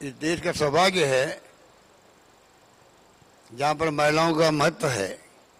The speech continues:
जब राजीव गांधी ने आरक्षण दिया महिलाओं को, कौन गांव में सरपंच बनती थी? गांव में सरपंच नहीं बनाते थे, गांव प्रधान प्रमुख की बात छोड़ो। अब जो है,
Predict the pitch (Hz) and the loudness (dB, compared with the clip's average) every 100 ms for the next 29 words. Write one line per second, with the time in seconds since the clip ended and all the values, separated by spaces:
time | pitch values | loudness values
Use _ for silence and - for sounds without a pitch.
0 | _ _ _ _ - - 147 143 151 175 | _ _ _ _ -20 -8 -2 2 4 4
1 | 180 180 180 185 180 170 - - - _ | 4 4 2 2 2 0 -4 -14 -20 _
2 | _ - 143 170 220 226 180 165 151 147 | _ -2 0 2 0 2 2 2 2 2
3 | 143 127 113 107 107 - _ _ - - | -2 -4 -8 -10 -10 -18 _ _ -20 -20
4 | _ _ - 196 240 220 196 202 214 196 | _ _ -2 2 2 2 4 4 4 2
5 | 190 180 185 196 185 180 196 202 180 180 | 2 2 0 0 0 0 0 0 2 0
6 | 185 196 214 - _ _ _ _ _ _ | 0 -2 -8 -12 _ _ _ _ _ _
7 | _ _ - - 170 165 214 233 220 226 | _ _ -6 0 2 2 2 4 4 4
8 | 220 208 208 180 180 147 170 185 196 170 | 4 4 4 4 2 0 0 4 2 2
9 | 190 202 202 196 190 165 160 110 95 - | 0 0 0 2 0 0 -2 -2 -8 -14
10 | - - _ _ _ _ _ _ _ _ | -20 -20 _ _ _ _ _ _ _ _
11 | _ _ - - 175 214 214 214 214 233 | _ _ -20 -4 0 0 2 4 6 4
12 | 233 | 2